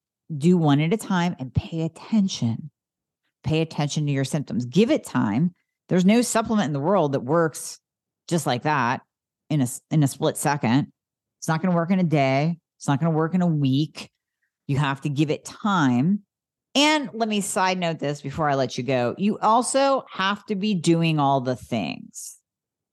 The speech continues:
So I'm going to quickly reference a comment that I saw on my Girl Fix Your Thyroid Facebook page, which you're all welcome to join.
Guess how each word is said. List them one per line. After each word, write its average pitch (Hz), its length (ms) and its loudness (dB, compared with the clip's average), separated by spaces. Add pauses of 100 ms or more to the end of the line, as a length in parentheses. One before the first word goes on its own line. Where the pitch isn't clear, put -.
(120)
So - 120 0
I'm 185 80 4
going 202 140 4
to 185 80 0
quickly 214 420 0
reference 160 600 -2
a - 140 -6
comment 147 540 0
that 131 180 -2
I 123 500 -2
saw 143 380 0
on 135 80 0
my 127 80 2
Girl 127 180 0
Fix - 240 -6
Your 131 80 -4
Thyroid 127 380 -2
Facebook 190 500 0
page, 175 720 0 (500)
which 117 180 -10
you're 123 80 0
all 131 100 -2
welcome 143 320 0
to 175 60 2
join. 160 560 2